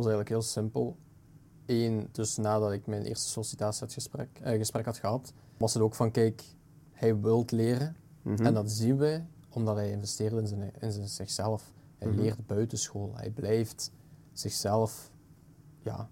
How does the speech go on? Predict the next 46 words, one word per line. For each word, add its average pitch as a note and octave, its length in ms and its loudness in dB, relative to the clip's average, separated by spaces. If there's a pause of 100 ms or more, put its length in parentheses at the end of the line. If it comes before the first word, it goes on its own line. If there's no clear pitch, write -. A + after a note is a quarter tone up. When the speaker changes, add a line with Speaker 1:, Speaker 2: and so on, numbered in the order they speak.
Speaker 1:
zijn, A2 240 -8
zijn G#2 200 -6
kennis A#2 540 -4
bijschaven. A2+ 600 -2
Dus G2+ 260 -2 (320)
het - 100 -4
is A2 120 2
gewoon C3+ 360 4
puur F3 240 8
omdat C#3 220 6
ik A2+ 80 2
mezelf A2 680 2 (140)
heb G#2+ 160 0 (240)
ge-, - 480 -4
ja, A2 260 -4 (300)
bijgeleerd, C3+ 540 0
Speaker 2:
Ja, G#2+ 140 0
ja. G#2+ 60 6
Speaker 1:
buiten C3 360 4
de B2 60 -2
Speaker 2:
Ja, A2 60 -4
Speaker 1:
scholen. A2+ 360 0
Speaker 2:
ja, D3 100 0
ja, - 160 -6
ja. G#2 140 -8 (320)
Speaker 1:
Waardoor G#2+ 260 2
ze G#2+ 60 0
zeggen, G#2+ 240 2
"Deze A#2 340 2
jongen G#2+ 220 2
is A2 140 -4
gedreven, G2+ 520 -4 (200)
die G#2 120 -6
wilt G#2+ 200 -2
leren, G2+ 420 -2 (600)
die G#2+ 100 -4
gaat G2 260 -2
ervoor." G2+ 400 -4
En A2 120 0
dat G2+ 160 2
was C3+ 400 2
ook A#2+ 180 -4 (440)
de A#2+ 100 -4
druppel G#2+ 280 -2
van, A#2+ 120 0
oké. G#2+ 320 -4